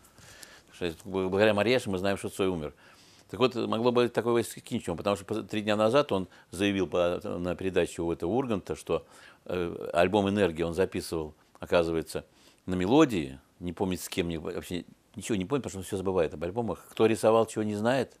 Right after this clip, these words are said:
ну, это, говорит, что другой человек, потому что вот я сегодня на, э, к-, каналу «Санкт-Петербург» показывал, э, в студии покрытый пол проволокой и этим самым, и, м, графитовым порошком на клею, который делал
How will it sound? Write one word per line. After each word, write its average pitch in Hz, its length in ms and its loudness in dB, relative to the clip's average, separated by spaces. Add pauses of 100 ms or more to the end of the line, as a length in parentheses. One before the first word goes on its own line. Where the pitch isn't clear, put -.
(840)
ну, 76 220 -6
это, 71 180 -8
говорит, 80 220 -6
что 90 100 -8
другой 104 280 -2
человек, 175 300 0
потому 92 300 -2
что 82 460 0
вот 82 160 -4
я 90 80 0
сегодня 82 480 -6
на, 85 520 -6 (120)
э, 92 300 -10 (180)
к-, - 240 -4
каналу 92 340 0
«Санкт-Петербург» 98 640 -4 (640)
показывал, 80 580 2 (380)
э, 82 400 -10
в - 80 -16
студии 78 500 -4 (380)
покрытый 87 480 0
пол 82 320 0
проволокой 80 640 -2
и 78 500 -6
этим 80 220 -8
самым, 76 380 -8
и, 82 140 -8
м, 82 380 -8 (140)
графитовым 90 500 4
порошком 110 560 2
на 87 120 -4
клею, 87 400 -2
который 80 320 -8
делал 76 320 -4